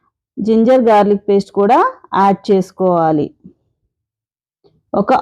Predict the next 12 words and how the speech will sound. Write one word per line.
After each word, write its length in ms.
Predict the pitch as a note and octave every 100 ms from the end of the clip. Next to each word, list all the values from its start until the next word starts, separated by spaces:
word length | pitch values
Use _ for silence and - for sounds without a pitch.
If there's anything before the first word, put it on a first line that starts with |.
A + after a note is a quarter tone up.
| G#3+
హాఫ్ 240 | A3 A#3 -
స్పూను 360 | A3+ G#3+ A3+ E4 F#4+ A3
గరం 240 | G#3 G3+ A#3
మసాలా 420 | A#3 A#3 A3 G#3+ G3+ G3+
కూడా 200 | G3+ C4 F#4+ B4 _ _ G3
యాడ్ 180 | F#3+ F#3+ G#3
చేసుకోవాలి. 580 | G3 - F#3+ F3+ E3+ E3+ G3
ముందుగా 300 | G#3 A3 B3+ B3
మనం 180 | A3+ G#3+ G#3
తయారు 280 | F#3+ G3+ -
చేసి 180 | G#3+ G#3 G3+
పెట్టుకున్నాం 460 | F#3 G3 G3+ G3+